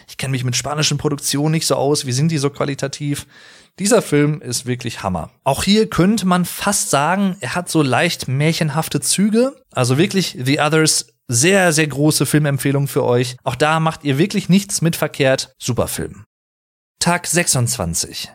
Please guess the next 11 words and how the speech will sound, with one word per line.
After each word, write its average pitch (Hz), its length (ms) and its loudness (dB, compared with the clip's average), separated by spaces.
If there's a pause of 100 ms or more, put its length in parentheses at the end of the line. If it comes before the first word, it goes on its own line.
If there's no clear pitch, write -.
Nenne 160 360 4
einen 127 220 2
Film, 123 480 2
den 101 220 2
du 87 80 -2
schaust, 113 480 0
wenn 131 100 2
es 160 160 2
dir 180 120 2
schlecht 196 420 0
geht. - 320 -6